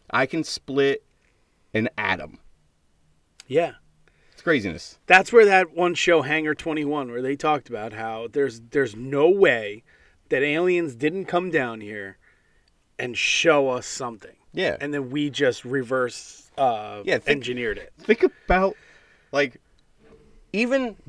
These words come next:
Speaker 1: guns,
Speaker 2: Ugh.
Speaker 1: firearms are, like, a very primitive idea when you think of it compar-, comparatively. I'm gonna try to blow your mind right
Speaker 2: Uh,
Speaker 1: now.
Speaker 2: dude, I, I'm, I'm already there, man. I'm there.
Speaker 1: Well, I'm trying to blow our listeners' minds then,
Speaker 2: Do
Speaker 1: and
Speaker 2: it.
Speaker 1: our viewers.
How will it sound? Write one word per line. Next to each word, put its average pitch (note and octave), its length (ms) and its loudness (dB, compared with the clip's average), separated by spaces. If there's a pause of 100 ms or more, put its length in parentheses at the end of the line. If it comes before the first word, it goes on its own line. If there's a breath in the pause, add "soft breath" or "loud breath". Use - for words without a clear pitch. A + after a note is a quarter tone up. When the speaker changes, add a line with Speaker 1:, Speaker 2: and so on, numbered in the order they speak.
Speaker 1:
guns, F2+ 680 4 (540)
Speaker 2:
Ugh. D3 220 -2
Speaker 1:
firearms B2+ 760 4
are, A2+ 220 6
like, A2 240 2
a A2+ 100 2
very D3 360 4
primitive C#3 420 -2
idea G2 420 4
when E2 140 -6
you E2 60 -6
think F#2 160 -6
of D#2+ 120 -8
it D#2+ 140 -6
compar-, E2+ 320 -8
comparatively. D#2 720 -4 (120)
I'm - 80 -6
gonna A2+ 120 -8
try C3 120 -2
to A2+ 60 -8
blow G#2+ 160 -4
your G2 120 -4
mind E2 200 -8
right - 160 -8
Speaker 2:
Uh, - 20 -10
Speaker 1:
now. A#2+ 60 -12
Speaker 2:
dude, E3+ 200 4
I, D#3 340 4
I'm, F#3 180 2
I'm F3+ 200 4
already E3 280 10
there, C3 260 6
man. A#2+ 320 -12
I'm C3+ 300 -6
there. A#2 380 -6
Speaker 1:
Well, G2+ 120 4
I'm C3+ 80 2
trying C#3+ 180 2
to A2 40 -2
blow G#2 220 2
our A2+ 120 2
listeners' G2+ 380 -4
minds D#2 300 -10
then, D#2+ 140 -12
Speaker 2:
Do D3 140 0
Speaker 1:
and C#3+ 120 4
Speaker 2:
it. B2 40 2
Speaker 1:
our G2 100 0
viewers. F2+ 560 -8